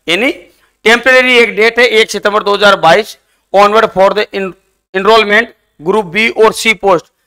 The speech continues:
against तेरह सौ अस्सी। total इसमें post कितने लाड लो, तेरह सौ अस्सी post की vacancy है और एक सितंबर के आसपास ये होने वाली है।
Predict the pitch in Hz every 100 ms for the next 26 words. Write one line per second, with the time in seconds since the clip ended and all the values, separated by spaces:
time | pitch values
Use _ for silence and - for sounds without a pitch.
0 | _ 160 185 208 - 220 214 214 185 -
1 | 233 - 208 214 196 208 214 208 208 214
2 | 214 208 202 202 - 208 196 185 - 214
3 | 202 196 - 226 160 165 180 175 175 196
4 | 262 - - - 240 - - 220 240 190
5 | 180 185 185 185 180 - 185 160 165 151
6 | 156 156 156 165